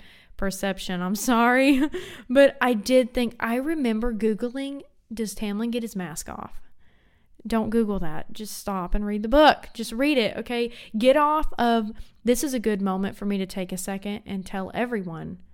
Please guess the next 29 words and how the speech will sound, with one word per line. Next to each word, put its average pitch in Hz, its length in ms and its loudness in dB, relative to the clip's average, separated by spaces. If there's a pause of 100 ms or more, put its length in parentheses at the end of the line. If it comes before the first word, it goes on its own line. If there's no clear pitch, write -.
(500)
don't 302 220 -2
look 220 160 -4
up - 100 -10
fan 180 320 -10
art. 175 260 -12 (120)
Don't 240 200 -2
look 269 140 -6
up 285 140 -6
fan 247 320 -4
art. 226 380 -4
Don't 196 440 -8
spoil 262 680 -4
it. 214 440 -6 (280)
Don't 226 120 -14
spoil 277 500 -4
anything. 233 640 -4
Just 226 300 -12 (120)
read 226 380 -6
it 285 180 -4
and 240 140 -8
have 233 220 -8 (240)
fun, 233 680 2
okay? 247 840 0 (1600)
Ugh. 269 500 6 (460)
Yeah, 175 240 -10 (160)
that's 220 220 -2
how 180 140 -4
I 160 80 -8
feel. - 260 -18